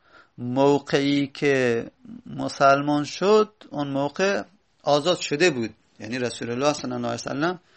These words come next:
پیشتر اونو آزاد کرده بود. اما از بردگان که میگه بلال، بلال خب بعد دیگه آزاد شد، ولی، اه،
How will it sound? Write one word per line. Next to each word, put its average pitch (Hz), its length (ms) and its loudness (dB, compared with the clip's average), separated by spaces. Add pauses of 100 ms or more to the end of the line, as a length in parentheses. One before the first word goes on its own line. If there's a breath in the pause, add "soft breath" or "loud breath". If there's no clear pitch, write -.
(260 soft breath)
پیشتر 151 380 2
اونو 156 180 2
آزاد 135 360 4
کرده 127 300 4
بود. 104 160 -2 (480 soft breath)
اما 170 340 4
از 156 320 6
بردگان 156 540 4
که 165 80 -8
میگه 156 220 0
بلال، 160 500 2
بلال 160 240 0
خب 170 140 -6
بعد 180 200 4
دیگه 185 180 -2
آزاد 127 340 2
شد، - 260 -14 (500)
ولی، 190 540 -2 (1200)
اه، 113 720 -4